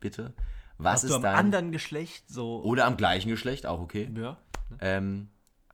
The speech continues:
Speaker 1: am schönsten findest. Was, außer das Gesicht. Ähm, welches Körperteil ist dir am
Speaker 2: Klar, Gesicht ist immer so
Speaker 1: Gesicht ist halt, äh, so charakteristisch
Speaker 2: Ja.
Speaker 1: einfach, ne?
Speaker 2: Ja.
Speaker 1: Aber welches Körperteil,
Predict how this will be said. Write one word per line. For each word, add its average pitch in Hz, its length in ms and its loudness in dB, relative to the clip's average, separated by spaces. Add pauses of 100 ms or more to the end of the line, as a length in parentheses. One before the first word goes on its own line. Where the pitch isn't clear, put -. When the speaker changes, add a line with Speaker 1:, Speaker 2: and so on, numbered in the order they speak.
Speaker 1:
am 87 200 -4
schönsten 113 600 0
findest. 80 540 -8
Was, 113 380 0
außer 104 180 0
das 80 120 -10
Gesicht. 69 360 -8 (400)
Ähm, 92 300 -4
welches 135 320 -4
Körperteil 113 520 -4
ist - 220 -10
dir 95 400 -2 (400)
am 87 160 -4
Speaker 2:
Klar, 120 420 0
Gesicht 107 380 -8
ist 117 140 -12
immer 117 220 -8
so 107 240 -6
Speaker 1:
Gesicht - 240 -8
ist - 80 -10
halt, 76 320 -8
äh, 71 280 -10
so - 120 -14
charakteristisch 76 880 -8
Speaker 2:
Ja. 113 80 -8
Speaker 1:
einfach, 67 240 -12
ne? 78 140 -10
Speaker 2:
Ja. 117 60 -12 (200)
Speaker 1:
Aber 76 140 -8
welches 110 240 -2
Körperteil, 95 600 -4